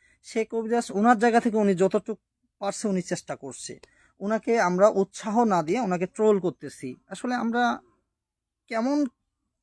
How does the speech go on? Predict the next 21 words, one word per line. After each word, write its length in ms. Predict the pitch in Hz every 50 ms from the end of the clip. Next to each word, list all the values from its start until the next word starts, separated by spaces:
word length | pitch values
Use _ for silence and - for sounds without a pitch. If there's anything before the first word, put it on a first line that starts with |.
| _ _ _ _
মেন্টালিটি 480 | 165 170 165 165 - 190 214 247 - 277
নিয়ে 200 | 254 247 240 233
চলি, 360 | - - 220 202 185 185 175 - _ _ _ _ _ _ _ _ _ _ _ _ _ -
এটা 260 | 202 190 - 208 202
আমাদের, 300 | 190 190 190 175 190 185 165 - _ _
আহ, 320 | - 151 151 151 - - -
আমার 260 | - 165 180 208 220
মাঝে 220 | 226 202 185 170 180
মাঝে 160 | 180 170 165
বুঝে 320 | 160 156 165 147 131 131
আসে 220 | 120 139 - - 143
না। 200 | 160 180 190 - _ -
একজন 240 | 160 147 180 214
মানুষ 380 | 208 175 170 180 208 240 262 -
একজন 400 | 247 220 185 214 233 226 - 240 - _ _ _ _ -
অসুস্থ 420 | 214 226 - 285 240 - - -
ব্যক্তিকে 440 | 233 208 208 - - 202 180 - 202
চিকিৎসা 440 | - - 247 262 262 - - 240 202
করার 220 | 175 170 156 147 -
চেষ্টা 300 | - 131 - - - 127
করতেছে। 520 | - 135 120 _ - 123 - - - -